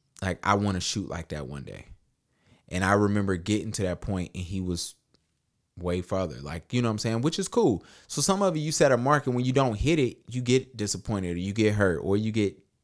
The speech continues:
you feel like, "Yo, what am I missing out on?" And this is not just with photography. This is in all, you know, I was listening to other sports podcasts when I had one. I was like, "All right." Now I be listening to some other photography podcasts.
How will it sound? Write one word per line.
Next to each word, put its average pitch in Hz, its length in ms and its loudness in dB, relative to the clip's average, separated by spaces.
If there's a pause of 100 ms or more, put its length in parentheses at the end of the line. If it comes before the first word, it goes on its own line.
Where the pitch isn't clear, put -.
(400)
you 113 100 0
feel 110 180 4
like, 87 300 2
"Yo, 117 160 6
what 107 160 4
am 107 100 2
I 95 80 2
missing 110 320 -2
out 104 140 0
on?" 87 200 -4
And 143 140 0
this 190 160 2
is 170 100 0
not 147 260 6
just 123 220 2
with 110 120 2
photography. 127 440 2
This 143 200 0
is 135 120 -2
in 120 240 0
all, 120 400 6 (420)
you 117 100 2
know, 98 180 2
I 143 120 4
was 190 120 2
listening 151 280 2
to 151 60 2
other 165 140 2
sports 180 340 0
podcasts 113 640 2
when 104 120 -2
I 113 80 4
had 139 180 4
one. 110 240 0
I 98 120 0
was 110 100 0
like, 104 260 0
"All 117 80 -6
right." 127 300 2 (300)
Now 120 160 8
I - 20 10
be 190 120 4
listening 147 340 4
to 123 40 6
some 123 240 2
other 117 240 4
photography 120 720 2
podcasts. 90 720 -2